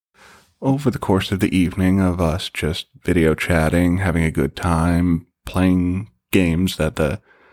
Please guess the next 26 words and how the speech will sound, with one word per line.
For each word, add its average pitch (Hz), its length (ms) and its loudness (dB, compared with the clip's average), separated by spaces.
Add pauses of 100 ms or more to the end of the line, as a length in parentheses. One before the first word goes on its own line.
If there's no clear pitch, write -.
(200)
house - 260 -4
party 82 340 -2
app 69 280 -4
has 80 400 -2
that 78 120 -2
we're 87 160 0
using, 95 680 0 (920)
we 123 600 2
were 98 180 0
both 80 300 0
drinking. - 600 -2 (380)
Um, 73 560 -4 (300)
I 98 300 2
had 107 380 -4
polished 95 460 0
off, 90 560 -2
and 92 220 0
I 82 160 -2 (600)
cannot 92 420 0
remember 82 320 -2
the 69 80 -2
size, 80 380 0
but 78 280 -2 (840)
it's 123 180 -2
the - 80 -4
bottle 180 500 0